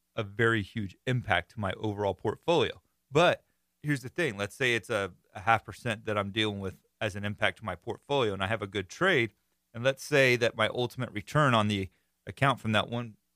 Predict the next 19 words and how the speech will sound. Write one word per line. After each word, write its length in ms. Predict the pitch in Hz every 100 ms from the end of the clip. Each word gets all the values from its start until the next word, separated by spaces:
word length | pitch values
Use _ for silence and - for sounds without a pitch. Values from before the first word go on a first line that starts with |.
| _
trade 280 | - 160 135
is 140 | 107 -
three-to-one 580 | - 131 117 113 120
for 180 | 104 117
what 180 | 104 107
I 60 | 101
risked. 400 | 113 123 - 113
Well, 140 | 101
I 40 |
risked 300 | 98 123 135
about 280 | 113 104 101
half 180 | 117 110
percent 320 | 104 - 117
of 40 | 104
my 140 | 98
portfolio 600 | - 98 - 123 123 104
on 140 | 101 98
that 140 | -
trade. 420 | - 131 104 98